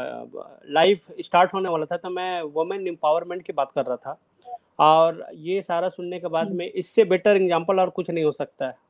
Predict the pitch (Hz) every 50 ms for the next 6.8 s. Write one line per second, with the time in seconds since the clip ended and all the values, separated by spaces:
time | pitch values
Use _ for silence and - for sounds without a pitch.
0 | _ 160 160 170 160 151 143 143 147 135 147 165 180 196 208 214 214 202 190 185
1 | 185 175 185 185 190 190 180 165 175 175 180 170 180 170 160 151 143 147 156 151
2 | - 190 196 - 190 170 160 151 - - 156 139 127 123 - _ _ _ - _
3 | _ _ _ 190 196 202 214 214 - 190 190 208 208 208 _ _ _ 196 190 208
4 | 214 208 - _ _ _ - 208 196 185 - 208 208 214 208 202 202 196 175 175
5 | 185 185 - 196 196 196 196 196 - 175 165 170 170 175 175 185 185 185 175 165
6 | 156 156 - - 196 175 160 156 156 - 180 185 175 156 139 131